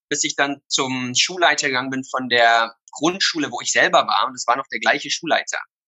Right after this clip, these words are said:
Und mit der W M kurz vor der Tür in Südafrika zweitausendzehn hat er natürlich auch von den Eltern viel Druck bekommen und die Kinder wollten Fußball spielen. Und da hat er mich reingerufen und hat gesagt, "Bernd,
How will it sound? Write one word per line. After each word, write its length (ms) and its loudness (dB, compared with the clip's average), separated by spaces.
Und 360 -4
mit 120 -6
der 140 0
W 80 4
M 200 2
kurz 280 -6
vor 140 0
der 120 -2
Tür 380 -2
in 140 -10
Südafrika 480 -2
zweitausendzehn 880 -2
hat 140 -2
er 60 0
natürlich 320 2
auch 120 0
von 100 -2
den 80 4
Eltern 320 2
viel 140 -6
Druck 240 -6
bekommen 320 0
und 120 -6
die 60 -8
Kinder 340 2
wollten 260 -4
Fußball 340 -2
spielen. 440 0
Und 100 -2
da 80 6
hat 100 0
er 60 0
mich 140 0
reingerufen 420 0
und 60 -4
hat 80 -4
gesagt, 180 -4
"Bernd, 300 0